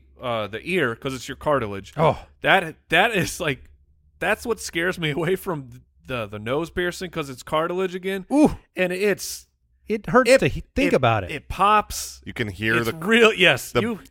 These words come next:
Speaker 3: tearing of the
Speaker 1: you
Speaker 3: cartilage.
Speaker 1: hear it go through, and it hurts, and then the healing
Speaker 2: So my
Speaker 1: process is, like, weeks.
Speaker 2: My wife has a ton of piercings in her ear, like, up,
Speaker 1: Right.
Speaker 2: up, up top,
Speaker 1: Just
Speaker 2: down
Speaker 1: goes to
Speaker 2: below, wherever. And then, but, like, one of 'em supposed to, it, it, like, helps with her migraines.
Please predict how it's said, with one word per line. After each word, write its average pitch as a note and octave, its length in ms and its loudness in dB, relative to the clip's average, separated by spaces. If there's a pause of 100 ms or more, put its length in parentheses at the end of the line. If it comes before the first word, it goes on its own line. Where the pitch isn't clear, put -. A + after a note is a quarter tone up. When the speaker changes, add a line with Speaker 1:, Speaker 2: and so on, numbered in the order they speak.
(140)
Speaker 3:
tearing B2 460 0
of A2+ 100 -2
the - 60 0
Speaker 1:
you C4 140 0
Speaker 3:
cartilage. A#2 280 4
Speaker 1:
hear G#3 80 8
it F#3 40 2
go G3 180 4
through, D3 500 0 (320)
and G3+ 160 -2
it F#3+ 100 -4
hurts, F#3+ 480 2 (380)
and E3+ 160 -4
then G#3 260 -2
the D3 80 0
healing F#3 420 -2
Speaker 2:
So F#3+ 80 -4
my E3+ 40 0 (100)
Speaker 1:
process F3+ 300 -2
is, C3 100 -14
like, A#2 180 -8
weeks. B2 540 -6
Speaker 2:
My G#3 140 2
wife A#3+ 240 4
has F#3 180 0
a B2+ 100 -2 (120)
ton F#3+ 320 0
of F#3 160 -2
piercings F#3 500 -6
in G3 100 -6
her F#3+ 80 -4
ear, G3+ 340 -4 (480)
like, B2+ 340 -10
up, - 200 -6
Speaker 1:
Right. A#2+ 280 -2
Speaker 2:
up, C#3 240 -8
up C3 240 -8
top, G3+ 320 2
Speaker 1:
Just C3+ 100 -4
Speaker 2:
down D3 140 4
Speaker 1:
goes C3 80 4
to C3 40 4
Speaker 2:
below, F3 340 8
wherever. F3 400 4
And F3 280 -2
then, G3 200 0 (320)
but, G#3+ 100 0
like, G#3+ 160 2
one A3 240 0
of C4+ 100 4
'em F#3 200 -2
supposed G3+ 380 -2
to, - 60 -12
it, E3+ 180 -6
it, F3+ 140 -4
like, F#3+ 160 0
helps A3+ 260 0
with A3 120 0
her E3+ 100 2
migraines. C#3+ 760 -4